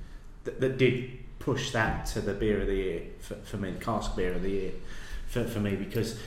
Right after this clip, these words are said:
uh, without a doubt, that Legitimate Industries Cherry Belgian Quad was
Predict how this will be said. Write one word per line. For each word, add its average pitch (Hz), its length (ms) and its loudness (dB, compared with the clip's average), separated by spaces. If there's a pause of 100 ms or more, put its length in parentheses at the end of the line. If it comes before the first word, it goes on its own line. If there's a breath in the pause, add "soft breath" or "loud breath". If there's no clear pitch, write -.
(360 loud breath)
uh, - 60 -2 (240)
without 135 360 8
a - 20 2
doubt, 113 320 4
that 127 340 2
Legitimate 135 480 4
Industries 117 560 0
Cherry 123 240 6
Belgian 117 480 4
Quad 101 520 0
was 107 280 2